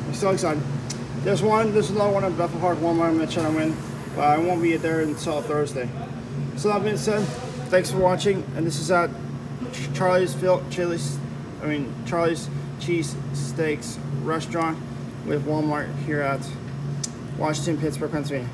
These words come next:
All right, I'm off to the next one. I'm off to my next appointment. Have a great one, and more videos of this will be coming soon, of this year. I'll let the vendor know.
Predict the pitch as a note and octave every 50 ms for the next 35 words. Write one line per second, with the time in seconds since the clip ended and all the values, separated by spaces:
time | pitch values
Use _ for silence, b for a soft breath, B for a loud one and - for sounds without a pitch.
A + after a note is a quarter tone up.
0 | - - - - - - - - - E3+ F3+ F3 - - - - E3 E3+ F#3 F3+
1 | D3 F#3+ F#3 F3 E3 - D3 F#3 F3+ E3+ C#3+ D3 D#3 E3 F3 F3 F3 F3+ F3 -
2 | - F#3+ E3 E3+ E3 E3 D#3+ D3+ - - F#3+ F#3 G3+ A3+ G#3+ - - - - -
3 | - - - - - - - - - - - - - - - F3+ F#3 F#3 F#3 G3
4 | G3 G3 G3+ G#3+ A3 A3+ G3+ F3 C#3+ C#3+ C#3+ - - - - - - - - -
5 | - - - - - - - - D3 D3+ D3+ D#3 D#3+ E3+ F3+ F3 F#3+ G3 G3 F#3+
6 | - F#3+ E3+ F#3 F3+ D3+ F3 E3+ E3 D3 F3 E3+ E3+ D#3+ - - D#3+ C#3+ A#2+ A#2
7 | A#2+ D3 D3 D3 C#3+ C3+ - C3 A2+ G2+ - - - - - - - - - -
8 | - - - - - - - - - C#3+ D#3 F3+ F#3 F3 F#3 E3+ F#3 F3+ F3+ F3
9 | E3+ E3 D#3+ D#3 D#3